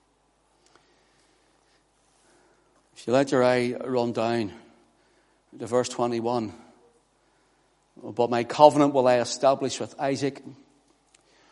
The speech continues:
which Sarah shall bear unto thee at this time in the next year." And he left off talking with him and went up from Abraham.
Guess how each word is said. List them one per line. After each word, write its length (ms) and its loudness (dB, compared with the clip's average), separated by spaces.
which 300 -10
Sarah 420 4
shall 360 -2
bear 520 -2
unto 320 -8
thee 340 -6
at 140 -10
this 220 -8
time 480 -8
in 80 -14
the 100 -6
next 360 -10
year." 280 -8
And 80 -12
he 80 -6
left 380 -2
off 260 2
talking 460 2
with 260 -8
him 600 -6
and 200 -10
went 200 -8
up 160 0
from 380 -10
Abraham. 680 -10